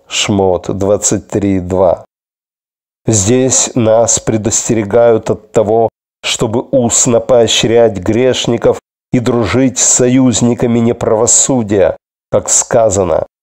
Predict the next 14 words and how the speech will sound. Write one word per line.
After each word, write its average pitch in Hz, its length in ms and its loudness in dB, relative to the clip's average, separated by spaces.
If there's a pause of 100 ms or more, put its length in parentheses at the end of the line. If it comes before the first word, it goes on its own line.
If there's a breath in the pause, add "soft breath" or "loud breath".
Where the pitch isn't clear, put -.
(320)
«Не 120 180 2
считай 107 720 2
сообществом 104 1200 0
то, 104 520 0
что - 420 -2
этот 120 340 -2
народ 110 680 0
зовёт 104 600 0
сообществом». 107 1300 0 (680)
Ишаяу 92 960 0
восемь 90 600 -2
двенадцать. 90 800 -2 (1400)
Вот 165 480 0
правило. 147 840 2